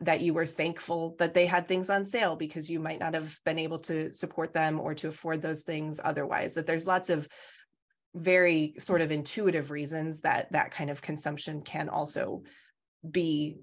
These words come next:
the right thing for you in that moment. But that has to be sort of a con-,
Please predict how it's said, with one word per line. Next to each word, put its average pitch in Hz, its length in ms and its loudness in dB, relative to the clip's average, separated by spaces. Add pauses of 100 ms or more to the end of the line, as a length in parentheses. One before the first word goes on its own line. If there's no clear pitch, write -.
(240)
the 165 140 2
right - 280 -2
thing 160 220 -4
for - 120 -6
you - 220 -2
in - 80 -2
that - 180 -4
moment. - 480 -10 (640)
But 165 560 4 (540)
that 180 260 6
has 190 240 2
to 175 80 0
be 160 220 0
sort 156 200 -2
of 151 120 -2
a 151 40 -4
con-, 151 300 -4